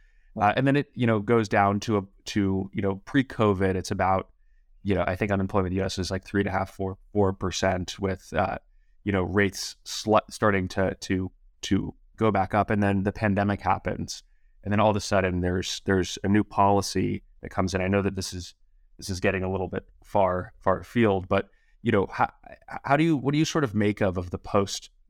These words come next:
uh, financial cri-, you know, financial crisis policy and, uh, the legitimacy of central banking and kind of, you know, br-, bring us up to speed today, I guess, what this kind of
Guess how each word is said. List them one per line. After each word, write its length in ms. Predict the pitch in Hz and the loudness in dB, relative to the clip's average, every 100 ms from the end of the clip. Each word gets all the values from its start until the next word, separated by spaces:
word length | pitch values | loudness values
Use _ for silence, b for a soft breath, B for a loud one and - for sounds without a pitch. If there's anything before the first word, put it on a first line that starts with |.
| - | -2
uh, 220 | 107 - | -2 -4
financial 500 | - 104 95 90 98 | -2 0 0 0 -2
cri-, 260 | 87 101 98 | -2 -2 -2
you 120 | 107 | 0
know, 140 | 98 95 | -2 -2
financial 480 | - 101 95 95 95 | -2 0 0 -2 -4
crisis 340 | - 92 101 | -2 -4 -4
policy 640 | - - 104 98 - 104 | -6 0 2 0 -4 -4
and, 160 | 95 95 _ _ _ - - | -4 -4 _ _ _ -14 -2
uh, 180 | 95 90 | 0 0
the 80 | - | 0
legitimacy 560 | 104 95 104 104 98 104 | 2 2 2 0 0 -2
of 140 | 90 | -2
central 320 | - 92 98 | -2 -2 -2
banking 420 | 87 92 90 92 90 | -2 -4 -4 -4 -4
and 160 | 87 | -4
kind 200 | - 107 | 0 2
of, 140 | 107 - | 2 -2
you 120 | 120 | -2
know, 160 | 110 101 | 0 0
br-, 200 | - 123 | 0 -2
bring 240 | - 120 | 0 0
us 120 | 123 | 2
up 120 | 113 - | 0 -2
to 100 | 101 | -6
speed 320 | - 104 98 | -2 -2 -2
today, 480 | 98 92 92 92 - | -4 -4 -2 -2 -4
I 40 | |
guess, 360 | 98 92 - - _ _ - | -4 -6 -6 -14 _ _ -6
what 240 | 113 110 | -4 0
this 180 | 107 - | 0 -2
kind 220 | - 104 | 0 0
of 120 | 90 | 0